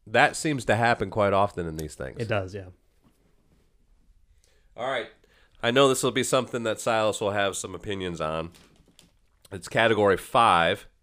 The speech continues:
Speaker 1: It's animated feature film. And in this, there are five different films. Onward, Over the Moon,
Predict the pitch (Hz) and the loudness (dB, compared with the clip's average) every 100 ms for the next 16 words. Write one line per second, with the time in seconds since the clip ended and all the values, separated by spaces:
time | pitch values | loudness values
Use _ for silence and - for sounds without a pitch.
0 | _ _ _ _ _ - - - 110 117 | _ _ _ _ _ -18 -18 -10 0 2
1 | 131 127 131 123 92 - 131 120 - 101 | 2 0 0 -2 -4 -10 -8 -6 -2 -2
2 | - - 123 101 82 76 _ - _ _ | -4 0 2 4 2 -2 _ -20 _ _
3 | _ _ _ _ _ - 101 95 123 147 | _ _ _ _ _ -16 -14 -10 -8 -6
4 | 127 107 120 - - _ _ _ _ _ | -4 -4 -6 -12 -20 _ _ _ _ _
5 | _ _ _ 101 110 104 98 95 92 92 | _ _ _ -12 -8 -4 -4 -2 -2 -4
6 | - _ - 120 120 120 107 117 110 113 | -10 _ -10 -6 -4 -6 -6 -8 -8 -10
7 | 104 80 _ _ _ _ 123 107 98 143 | -10 -12 _ _ _ _ -6 -4 -6 -8
8 | 170 - _ _ _ _ _ _ - 107 | -16 -20 _ _ _ _ _ _ -6 -6
9 | 113 98 95 127 - _ _ _ _ _ | -4 -4 -4 -6 -12 _ _ _ _ _
10 | _ _ _ - 110 110 110 104 98 98 | _ _ _ 0 0 0 -8 -4 -4 -4
11 | 123 | -8